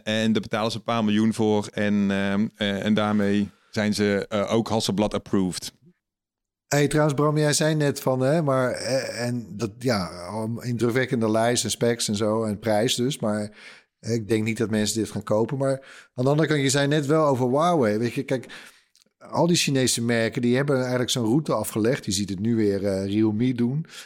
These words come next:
Speaker 2: Hè, dat ze beginnen als, als uitdager in de markt met, met stuntprijzen. Ze maken ook geen enkele cent winst natuurlijk. Het is allemaal investeren, investeren. En dan langzamerhand proberen ze,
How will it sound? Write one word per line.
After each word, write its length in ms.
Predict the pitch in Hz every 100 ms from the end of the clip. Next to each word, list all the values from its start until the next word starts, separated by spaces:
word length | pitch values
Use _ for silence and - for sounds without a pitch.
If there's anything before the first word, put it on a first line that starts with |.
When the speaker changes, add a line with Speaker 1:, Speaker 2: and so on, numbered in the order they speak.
| _ -
Speaker 2:
Hè, 120 | 117
dat 120 | 120
ze 120 | -
beginnen 380 | 104 131 151 147
als, 300 | 101 98 -
als 200 | 92 113
uitdager 560 | 113 135 139 135 123 127
in 80 |
de 60 | 123
markt 460 | 120 120 120 113 107
met, 260 | 90 -
met 120 | 98 -
stuntprijzen. 920 | - 139 135 123 117 113 107 110 113 - _
Ze 240 | - 107
maken 380 | 87 95 90 107
ook 120 | 104
geen 140 | - 110
enkele 380 | 120 120 113 110
cent 320 | - 107 90
winst 280 | 113 131 123
natuurlijk. 480 | 117 127 143 147 - - - _ _
Het 100 | 110
is 60 |
allemaal 200 | 131 139
investeren, 640 | 123 117 107 - 117 107 107
investeren. 640 | 92 - 135 139 139 156
En 100 | 113
dan 120 | 113
langzamerhand 640 | 123 139 - 127 117 117 104
proberen 480 | 107 117 117 107
ze, 440 | 104 107 98 -